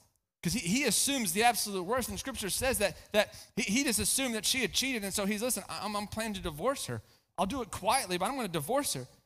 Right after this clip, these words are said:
But in that same time that he, he's contemplating all this, he receives his own visit from an angel, right? His message from God. Saying, "No, listen, Mary is being honest. Mary is being obedient."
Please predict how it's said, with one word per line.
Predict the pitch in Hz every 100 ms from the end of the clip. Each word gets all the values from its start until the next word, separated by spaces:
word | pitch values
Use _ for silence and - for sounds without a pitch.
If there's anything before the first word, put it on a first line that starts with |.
| _ _ _ _ _ _ -
But | 208
in |
that | 254 214
same | - 269 320
time | - 233 226
that | 202
he, | 190
he's | 214 208 196 202 -
contemplating | 190 226 202 190 208 190
all | 185
this, | 147
he | 175
receives | 226 202 220 190
his | 185 147
own | 196 226
visit | 180 180 170 175 - -
from | 190 175
an | 175
angel, | 147 143 120
right? | 135
His | 156 165
message | 151 185 202 220 214 185 - -
from | - 180 170 180 - - 139
God. | 139 117 92 - - _ _ _ _ _ _ _ -
Saying, | 185 160
"No, | 190
listen, | 156 196 143 120 143
Mary | 156 175 190
is | 175
being | 135 151 139 -
honest. | 151 202 226 - - -
Mary | 160 180 175
is | 151
being | 160 151
obedient." | 127 110 143 185 220 247